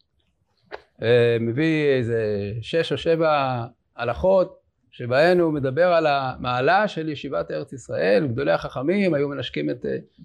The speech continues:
את תחומה וכולי, אבל הוא גם אומר את המשפט הבא, "מותר לאדם לשכון בכל העולם".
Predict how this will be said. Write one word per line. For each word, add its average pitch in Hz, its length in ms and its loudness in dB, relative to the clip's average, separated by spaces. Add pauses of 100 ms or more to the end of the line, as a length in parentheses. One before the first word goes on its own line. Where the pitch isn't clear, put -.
(260)
את 110 100 -10
תחומה 170 520 2
וכולי, 185 600 0 (1400)
אבל 170 420 4 (560)
הוא 165 280 -2
גם 185 180 4
אומר 202 400 2
את 196 100 0
המשפט 190 400 0
הבא, 226 240 4
"מותר 180 380 2
לאדם 165 420 0
לשכון 180 320 -2
בכל 180 260 0
העולם". 220 360 2